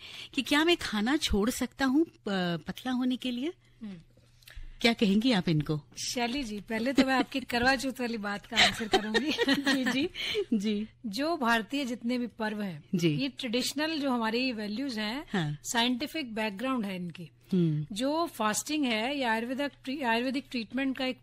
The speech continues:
Speaker 2: पार्ट है। बॉडी के चैनल्स प्योर होते हैं, आपकी मेंटल हेल्थ इम्प्रूव होती है उससे, और टॉक्सिन्स रिमूव होते हैं। तो कभी-कभी फास्टिंग बहुत अच्छी है शरीर के लिए, इसलिए करवा चौथ भी उसका एक पार्ट है।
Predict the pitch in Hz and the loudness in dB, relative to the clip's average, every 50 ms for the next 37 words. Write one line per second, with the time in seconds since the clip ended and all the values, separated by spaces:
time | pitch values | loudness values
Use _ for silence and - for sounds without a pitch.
0 | - - 190 190 220 254 - - 220 208 202 247 - - - - - - - - | -6 -4 -2 -2 -2 -2 -4 -4 -6 -6 -6 -8 -10 -16 -20 -20 -20 -20 -16 -8
1 | - 196 214 220 226 277 302 247 320 311 - - 233 220 220 233 277 302 269 - | -2 0 2 2 2 2 0 0 -2 -2 -2 -2 0 0 0 0 0 0 -2 -4
2 | - - 240 233 240 247 233 220 196 - 233 208 208 214 247 320 - - 262 226 | -2 0 0 2 2 2 0 0 -2 -4 -4 -4 -4 -4 -4 -8 -10 -8 -6 -6
3 | - - - 247 220 214 214 208 208 208 285 269 - - - 220 247 240 - 254 | -6 -6 -6 -4 -2 0 0 0 -2 -2 -2 -4 -4 -4 -4 -4 -4 -2 -2 -4
4 | 233 202 - 226 240 254 220 214 180 - - 202 196 208 202 196 185 - - - | -4 -2 -2 -2 -2 0 -2 -2 -4 -4 -2 -2 -2 -2 -2 -2 -4 -4 -4 -4
5 | 233 320 427 - - - - 381 - - - - - - - 269 247 262 277 262 | -4 -6 -6 -10 -18 -20 -20 -20 -20 -20 -20 -20 -18 -8 -2 2 4 4 4 4
6 | 294 294 294 302 294 - - 247 247 247 - - 339 349 330 277 269 247 220 226 | 4 4 2 2 2 0 2 2 2 2 0 0 2 2 2 2 2 2 4 4
7 | 240 254 208 220 196 - - 202 185 175 175 175 - - - - - - - - | 4 4 2 0 -2 -2 -4 -4 -4 -4 -6 -8 -12 -18 -20 -20 -20 -14 -10 -8
8 | 302 254 - 254 233 285 320 311 339 311 359 349 - 262 247 247 247 - - 294 | -6 0 0 2 4 4 2 2 2 2 2 2 4 4 4 4 4 2 0 0
9 | 311 311 311 302 - - 202 208 254 285 - 262 - - - 254 240 233 208 - | 2 0 0 -2 -4 -2 0 2 2 2 2 -2 -2 0 0 2 2 2 2 0
10 | 208 202 208 190 185 - 214 190 202 240 330 381 330 247 - 254 254 254 247 233 | 0 0 0 -2 -2 -4 -4 -4 -4 -4 -4 -6 -6 -6 -4 -4 -4 -2 -2 0
11 | 233 262 277 269 277 269 262 220 247 262 254 - - 247 233 226 - - - 196 | 2 2 0 0 0 -2 -2 -2 -2 -2 -2 -2 -2 -4 -4 -4 -6 -6 -6 -6
12 | 190 202 190 160 214 226 | -6 -6 -4 -4 -4 -4